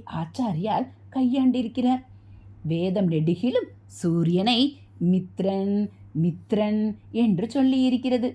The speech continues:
அந்த காலத்தில் வைதிகமான சூரியோபாசனை லோகம் பூராவிலும்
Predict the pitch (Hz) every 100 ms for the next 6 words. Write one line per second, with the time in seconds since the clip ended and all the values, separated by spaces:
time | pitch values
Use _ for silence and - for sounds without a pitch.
0 | - - - - - 185 165 170 165 170
1 | 160 226 262 - - 160 160 170 180 185
2 | 180 175 180 214 370 - - - - -
3 | - 185 180 185 190 214 214 170 147 202
4 | 240 214 254 - - 185 240 294 233 170
5 | 180 214 214 202 165 233 220